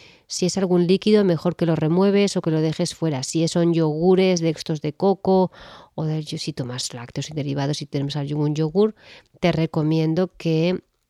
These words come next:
lo dejes fuera un rato antes de tomártelo y lo remuevas. Cualquier cosa que tú tengas en la nevera necesita un tiempo para,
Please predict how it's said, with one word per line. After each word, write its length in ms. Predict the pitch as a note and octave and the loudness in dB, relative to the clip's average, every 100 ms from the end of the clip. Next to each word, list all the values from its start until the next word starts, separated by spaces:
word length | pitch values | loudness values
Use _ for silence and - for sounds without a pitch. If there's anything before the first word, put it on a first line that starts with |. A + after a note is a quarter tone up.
| _ | _
lo 140 | E3+ E3 | 0 0
dejes 380 | D#3+ F3 - | 2 -2 -4
fuera 360 | - E3 E3 E3+ | -2 0 2 2
un 300 | E3+ E3 D#3+ | 2 2 0
rato 320 | D#3+ D3+ - | 0 -2 0
antes 180 | F3 D#3+ | -2 0
de 60 | D#3+ | -2
tomártelo 480 | D3+ D#3 E3 G3 F#3+ | 0 0 0 0 0
y 40 | |
lo 120 | E3+ | 0
remuevas. 680 | D3+ C#3 D3+ D#3 C3+ B2+ - _ _ _ _ _ | 0 0 0 0 -2 -6 -12 _ _ _ _ _
Cualquier 440 | - F3 - G3 | -4 -4 0 -2
cosa 520 | - F#3 F#3 - E3+ D3+ | -2 0 2 2 -4 -4
que 120 | D#3 | -4
tú 140 | E3 | -4
tengas 500 | - F3 E3 D3+ D3 | -2 0 0 -2 -4
en 140 | D#3 D3 | -4 -4
la 100 | C3+ | -4
nevera 480 | C#3+ D#3 E3+ G#3+ - _ _ _ | -2 -2 0 -2 -6 _ _ _
necesita 840 | E3+ E3+ - D#3 - E3+ - G3 G3+ | -2 0 0 -4 -2 -4 -2 -2 -2
un 220 | F#3+ F3 | -4 -4
tiempo 380 | - F3 E3+ F#3 | -2 -2 0 -2
para, 600 | - E3+ E3 E3+ E3+ - | -2 -2 0 2 0 -2